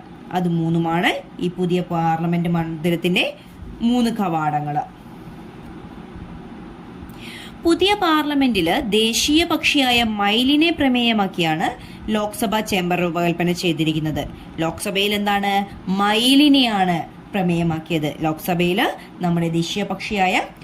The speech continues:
മയിലിനെയാണ് പ്രമേയമാക്കിയതെങ്കിൽ രാജ്യസഭാ ചേംബറിൽ നമ്മുടെ ദേശീയ പുഷ്പമായ താമരയെയാണ് പ്രമേയമാക്കി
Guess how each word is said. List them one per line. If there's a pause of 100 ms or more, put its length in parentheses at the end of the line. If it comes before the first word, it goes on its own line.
(140)
മയിലിനെയാണ്
പ്രമേയമാക്കിയതെങ്കിൽ (520)
രാജ്യസഭാ
ചേംബറിൽ
നമ്മുടെ
ദേശീയ
പുഷ്പമായ (160)
താമരയെയാണ്
പ്രമേയമാക്കി